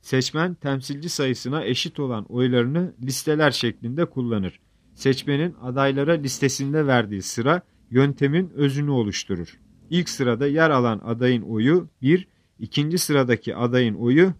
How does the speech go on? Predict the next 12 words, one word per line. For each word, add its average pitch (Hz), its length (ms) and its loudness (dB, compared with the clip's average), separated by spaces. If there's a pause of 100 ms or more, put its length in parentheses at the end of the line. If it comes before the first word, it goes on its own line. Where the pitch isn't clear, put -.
bir 143 260 2
bölü 117 240 4
iki, 156 420 0 (320)
üçüncü 151 400 -2
sıradaki 127 560 -2
adayın 120 400 0
oyu 147 440 0 (120)
bir 151 260 0
bölü 113 260 0
üç 170 200 -2
şeklinde 127 520 -2
hesaplanır. 110 680 -2